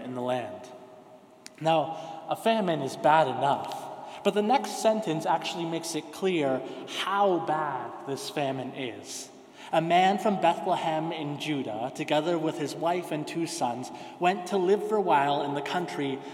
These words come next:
of Moab." Now, we don't know what that means, but there's this great verse from Deuteronomy that tells us,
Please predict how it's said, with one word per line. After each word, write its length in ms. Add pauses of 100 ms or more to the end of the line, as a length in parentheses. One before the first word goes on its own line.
(140)
of 200
Moab." 580 (880)
Now, 100
we 140
don't 160
know 120
what 160
that 200
means, 300
but 140
there's 200
this 160
great 300
verse 280
from 140
Deuteronomy 840
that 160
tells 340
us, 260